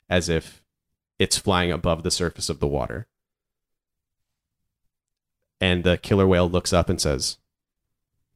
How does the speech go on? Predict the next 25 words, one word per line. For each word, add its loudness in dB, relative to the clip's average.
"To -2
have -2
forged 6
a 6
bond 4
with -8
a -8
spirit -4
that -2
powerful -4
means -2
that -4
you 2
are 4
worthy 2
of -10
the -4
gift -2
the -8
spirits -4
choose 0
to -6
imbue -4
you -6
with." -12